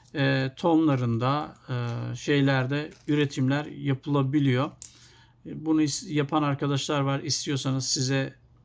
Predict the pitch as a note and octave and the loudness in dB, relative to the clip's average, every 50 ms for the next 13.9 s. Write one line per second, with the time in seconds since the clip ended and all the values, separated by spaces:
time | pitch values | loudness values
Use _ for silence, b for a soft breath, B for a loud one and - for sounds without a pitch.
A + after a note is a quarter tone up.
0 | _ _ _ _ _ _ _ - - C#3 C3+ B2 - - C#3 A#2+ - - C3 A2+ | _ _ _ _ _ _ _ -6 -2 0 0 0 0 -2 -4 -4 -6 -6 -6 -4
1 | A2+ A#2+ B2 - - C#3 C3+ C3+ B2+ A#2 A2 G#2 G#2+ B2 D3 D3+ - - - _ | -4 -4 -6 -4 -2 0 2 4 4 2 2 0 0 -2 -2 -4 -6 -12 -16 _
2 | B B B B B B B B B B B B B B B - - - - - | B B B B B B B B B B B B B B B -20 -20 -20 -20 -20
3 | - - _ - - F#3 C#3+ A#2+ A2 G#2 A2 - - D3+ C#3+ C3 - C#3 C3 B2+ | -20 -20 _ -14 -6 -2 0 0 0 -2 -4 -4 -4 -2 -2 -2 -2 -2 -2 -2
4 | B2 A#2+ A2+ - B2+ A2 - - C#3+ C#3 C3+ C#3+ C#3 B2+ B2 B2+ B2 A#2 - - | -2 -2 -2 -4 -4 -4 -2 0 2 4 4 4 4 4 2 0 -4 -4 -4 -4
5 | C#3 C3 - C3+ B2+ B2 A#2+ A#2+ C3 B2 - - - A#2 A2 A2 G#2+ G#2+ - C3+ | -2 -2 0 0 0 0 0 0 -2 -2 -2 -2 -2 -2 0 0 -2 -2 -4 -4
6 | C#3 E3 F3+ - b b b b b b _ - C#3 C#3 C3+ B2+ B2 - C#3 C3+ | -6 -6 -6 -12 b b b b b b _ -4 0 2 2 2 2 2 0 0
7 | C#3+ - - - _ _ - B2 - C3+ B2 B2 C3 B2+ B2+ - - C3+ B2+ C3 | -2 -2 -6 -14 _ _ -10 -6 -4 -2 0 0 0 0 -2 -4 -4 -4 -4 -2
8 | C3 B2+ C3 - - A#2 A#2 C#3 C#3+ - - - B B B B B B E3+ D3 | -2 -2 -4 -4 -4 -4 -4 -4 -4 -6 -6 -8 B B B B B B 0 0
9 | - - E3+ D#3+ E3+ F3 F3 E3+ D3+ - - - - E3+ F3 - F3 D#3+ D3+ C#3 | 2 4 4 4 4 4 4 2 0 -2 -4 -4 -4 -4 0 4 4 4 6 6
10 | C3+ C#3+ D3+ D3+ - G3 D#3+ C#3+ D#3+ D3+ D3+ D3 C#3+ - F3 D#3+ D3 A#2+ A2 A2 | 4 2 0 0 -4 -6 -2 0 0 2 2 2 2 2 0 2 2 2 2 2
11 | A2 A2 A2+ - A2+ A#2 A2 - F3+ E3 E3 E3+ - - - _ _ _ - C3+ | 0 -2 -4 -4 -4 -4 -4 -2 -2 -2 -2 -2 -6 -14 -20 _ _ _ -2 -2
12 | C3 D#3+ F#3 F#3+ F3+ D#3+ C#3+ B2+ A#2+ A#2+ A#2 A2+ A2+ - - E3 D3+ C3+ C#3 E3+ | 0 0 2 2 2 4 4 2 2 2 0 -2 -2 0 0 0 2 2 2 0
13 | F#3 F3+ D#3+ D3+ D3 C#3 - - - - D#3 D3 E3 E3+ F#3 - - | 0 0 0 0 -2 -2 -4 -6 -4 -2 0 2 2 2 2 0 -6